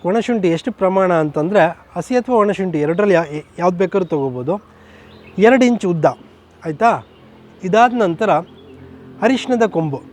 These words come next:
ಅದು ಒಂದು ಇಂಚ್ ಉದ್ದ ಸಾಕು. ಇದೆಲ್ಲ ಆದ ನಂತರ, ಆ, ಇದೆಲ್ಲ ಆದ ನಂತರ ಧನಿಯಾ ತೊಗೋಬೇಕು.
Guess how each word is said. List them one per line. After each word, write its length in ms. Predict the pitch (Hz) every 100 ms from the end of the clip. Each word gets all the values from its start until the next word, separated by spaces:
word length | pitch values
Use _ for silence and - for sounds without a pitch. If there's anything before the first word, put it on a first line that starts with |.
| - -
ಅದು 200 | 214 220
ಒಂದು 280 | 185 247
ಇಂಚ್ 200 | 226 208
ಉದ್ದ 220 | 156 156 147 175 -
ಸಾಕು. 460 | 180 151 - - - _ _ _ _ _ _ -
ಇದೆಲ್ಲ 280 | 180 240 269 -
ಆದ 180 | 190 185
ನಂತರ, 340 | 170 151 175 143 226 _ _ _ _ _ _ _ _ _ _ _ - - - - - - - -
ಆ, 220 | 214 202
ಇದೆಲ್ಲ 260 | 208 196 233
ಆದ 180 | 226 185
ನಂತರ 280 | 190 190 196
ಧನಿಯಾ 320 | 156 202 233
ತೊಗೋಬೇಕು. 720 | 185 151 143 139 131 208